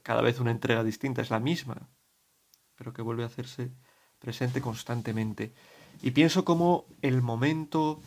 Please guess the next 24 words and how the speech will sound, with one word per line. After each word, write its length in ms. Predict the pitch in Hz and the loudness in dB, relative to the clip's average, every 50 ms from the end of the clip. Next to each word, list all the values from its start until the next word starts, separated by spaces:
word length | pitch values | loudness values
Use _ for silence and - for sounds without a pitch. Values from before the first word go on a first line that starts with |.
| - - - _ - - - | -20 -20 -20 _ -20 -10 -6
en 180 | 139 143 139 | -4 -2 0
el 200 | 135 127 120 123 | 0 0 -2 -2
que 260 | - - 127 127 123 123 | -2 0 2 2 2 2
nos 220 | 117 123 123 - | 0 -2 -2 -4
acercamos 680 | 135 123 127 127 123 - - 127 127 127 131 127 123 127 | -4 -4 -2 -4 -4 0 2 4 4 4 4 2 2 0
a, 360 | 123 120 120 117 113 113 117 - _ _ _ _ _ _ _ _ _ _ _ _ _ _ _ - - _ | -2 -4 -4 -4 -6 -8 -10 -14 _ _ _ _ _ _ _ _ _ _ _ _ _ _ _ -20 -10 _
a 60 | 120 | -2
la 100 | 120 123 | -2 0
consagración 560 | 123 120 117 - 117 117 117 120 - 139 147 | 0 -2 -2 -2 -2 -2 -2 0 0 0 2
en 80 | 147 135 | 2 2
la 80 | 120 113 | 0 0
misa 380 | 123 131 127 - 160 165 175 - _ _ _ _ _ _ _ _ _ _ _ _ _ _ _ _ _ _ _ _ _ _ _ _ _ _ _ _ _ _ - | -2 -4 -4 -4 -6 -6 -8 -12 _ _ _ _ _ _ _ _ _ _ _ _ _ _ _ _ _ _ _ _ _ _ _ _ _ _ _ _ _ _ -8
es 160 | 131 123 - | -8 -6 -4
un 60 | 139 | -2
momento 340 | 135 135 139 139 143 143 160 | 0 0 0 0 2 2 2
en 80 | 151 139 | 2 2
el 160 | 120 113 107 | 2 0 0
que, 500 | - - 113 110 110 107 107 110 - - _ _ _ _ _ _ _ _ | -2 -2 -2 -2 -2 -2 -4 -6 -8 -14 _ _ _ _ _ _ _ _
después 760 | - 117 120 117 110 - - - 127 127 131 127 127 - - - _ _ _ _ _ _ - _ _ | -10 -8 -6 -6 -6 -8 -2 2 4 4 4 2 0 -6 -12 -16 _ _ _ _ _ _ -20 _ _
de 140 | - 127 | -6 -4
haber 180 | 117 113 120 120 | -2 0 0 0
hecho 520 | 120 113 - - 127 120 113 117 - - _ _ | -2 -2 -4 -4 -2 -2 -2 -4 -6 -8 _ _
el 160 | - 117 113 | -10 -10 -8
prefacio, 580 | - 113 113 110 131 139 139 - - 156 180 | -6 -8 -6 -4 -4 -4 -4 -4 -6 -8 -8